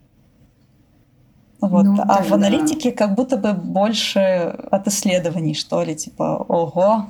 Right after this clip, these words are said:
Speaker 1: а вот здесь у нас какой-то выброс, а почему он получился, а что это значит?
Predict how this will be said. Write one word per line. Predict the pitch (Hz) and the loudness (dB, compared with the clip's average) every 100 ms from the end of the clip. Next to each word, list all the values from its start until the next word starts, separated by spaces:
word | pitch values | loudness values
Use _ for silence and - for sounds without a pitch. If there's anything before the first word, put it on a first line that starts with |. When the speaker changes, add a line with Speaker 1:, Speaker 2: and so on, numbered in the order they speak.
| - | -8
Speaker 1:
а | 170 | -6
вот | 160 | -2
здесь | 190 - | -2 -2
у | - | -4
нас | 196 | -2
какой-то | 175 202 202 190 | -2 -2 0 -2
выброс, | 156 190 202 202 - | 0 -2 0 0 -2
а | |
почему | 175 160 - 180 | -6 -6 -2 2
он | 202 202 | 2 0
получился, | 185 196 - 185 196 165 | -2 -4 -4 -4 -2 -4
а | 160 | -4
что | - - | -6 -2
это | 180 196 185 | -2 -2 -4
значит? | 185 165 196 185 | -2 0 0 -2